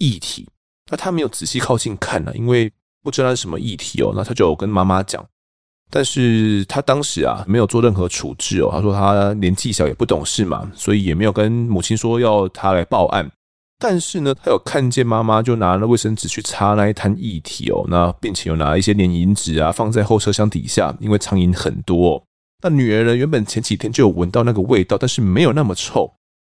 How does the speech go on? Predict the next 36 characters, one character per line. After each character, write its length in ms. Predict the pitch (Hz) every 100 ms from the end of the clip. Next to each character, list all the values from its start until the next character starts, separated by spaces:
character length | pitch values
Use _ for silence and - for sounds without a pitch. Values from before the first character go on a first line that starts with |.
| _
是 140 | - -
一 100 | 226
直 160 | - 127
到 340 | 139 120 107
觉 160 | - 85
得 60 |
太 240 | - - 113
重 180 | - 101
太 180 | 98
重 200 | 90 85
了 80 | 80
才 180 | - 80
告 160 | - 95
诉 220 | - 90
了 240 | 76 67
母 160 | 78 73
亲 320 | 80 - 85 78
哦。 160 | 55 - _ _ _ _ _
那 80 | 127
他 160 | 139 151
不 240 | - 170
知 140 | -
道 80 | 160
说 100 | 156
这 240 | 156 147 123
台 280 | - 92
车 180 | 98 131
子 80 | 113
到 100 | 113
底 60 | 90
是 160 | 107
谁 380 | - 80 78 80
停 300 | - 92 101
来 180 | 90 67
的 100 | -
啦。 160 | -